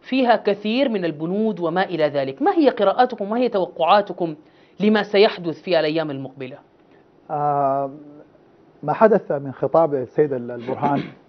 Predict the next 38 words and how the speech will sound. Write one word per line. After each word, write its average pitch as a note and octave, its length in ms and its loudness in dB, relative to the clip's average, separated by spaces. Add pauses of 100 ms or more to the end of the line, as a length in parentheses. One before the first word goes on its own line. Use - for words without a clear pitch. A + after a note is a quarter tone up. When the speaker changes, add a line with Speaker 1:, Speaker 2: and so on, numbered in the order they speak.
(200)
Speaker 2:
<coughs> - 420 -20
في - 60 -14
الشهر D3 280 0
المنصرم B2+ 460 0
Speaker 1:
مهم. E3 120 -6
Speaker 2:
حول C3+ 500 -2 (200)
يعني C#3 240 -2 (100)
خروج D#3 320 4
المكون C3 600 0
العسكري، C#3+ 480 2 (760)
آه، C#3 520 0
أو D3 120 4
المؤسسة C#3+ 280 0
العسكرية D3+ 520 4
من C#3 100 -6
العملية C3+ 320 -2
السياسية، D#3+ 440 0 (500)
هذا G#3 100 8
الأمر A3 240 0
أمر G#3 160 4
جيد، F3+ 260 2
وكان G#3+ 520 0
مفروض G#3+ 400 2
يحصل E3+ 400 2 (680)
في D#3 80 0
تقديرات D#3+ 540 2 (160)
كثير G#3+ 280 2
من F3 140 -2
الناس، D#3 320 0
يعني E3 280 -4 (200)
من C4+ 220 0
حداشر F#3 420 2
إبريل D#3 260 2
كان C#3+ 180 -4
هذا C#3+ 160 -2
الأمر C#3 200 -6
مفروض D3 300 -6
يحصل، F#3 300 -2